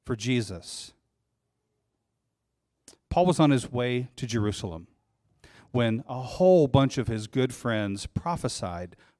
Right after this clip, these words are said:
warning him not to go, or else he will suffer and be imprisoned. See, if the prophecy was given merely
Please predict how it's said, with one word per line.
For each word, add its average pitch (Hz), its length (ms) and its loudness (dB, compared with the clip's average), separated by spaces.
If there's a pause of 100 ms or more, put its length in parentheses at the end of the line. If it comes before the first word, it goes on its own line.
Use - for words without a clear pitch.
warning 131 480 0
him 98 280 -4
not 117 280 0
to 131 100 0
go, 90 460 -4 (800)
or 107 160 -2
else 110 160 -6
he 123 80 -6
will 127 100 -6
suffer 113 540 -6 (580)
and 107 160 -16
be 110 140 -6
imprisoned. 107 760 -4 (1300)
See, 175 100 0
if 143 80 -2
the 147 80 -6
prophecy 214 400 0
was 156 180 -2
given 131 320 0
merely 151 460 2